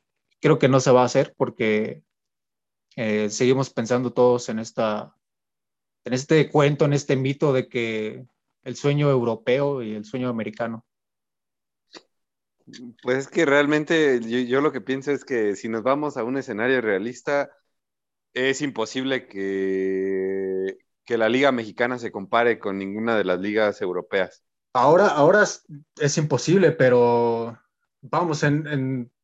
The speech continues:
Speaker 1: ¿en cuánto tiempo te gusta que trabajando, juntando esfuerzos,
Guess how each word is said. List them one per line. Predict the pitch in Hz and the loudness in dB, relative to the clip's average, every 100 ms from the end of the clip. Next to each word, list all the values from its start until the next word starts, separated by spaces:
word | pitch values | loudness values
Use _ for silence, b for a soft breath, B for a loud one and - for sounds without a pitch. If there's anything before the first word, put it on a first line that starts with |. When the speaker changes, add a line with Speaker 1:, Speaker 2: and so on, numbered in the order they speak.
| _ _ _ _ | _ _ _ _
Speaker 1:
¿en | 131 131 127 | -8 -8 -2
cuánto | 202 214 196 | -2 -2 -2
tiempo | 208 208 202 | -2 0 0
te | 170 | -2
gusta | 165 - 185 | -2 -4 -4
que | - 139 127 120 117 117 - _ _ _ | 0 0 2 0 -2 -6 -14 _ _ _
trabajando, | - 127 120 - 160 175 143 120 _ _ _ _ _ _ - | -6 -4 -4 -2 -2 0 -2 -2 _ _ _ _ _ _ -10
juntando | 135 131 170 180 | -8 -4 -2 -2
esfuerzos, | 165 - 165 165 156 135 _ | -4 0 0 0 -6 -10 _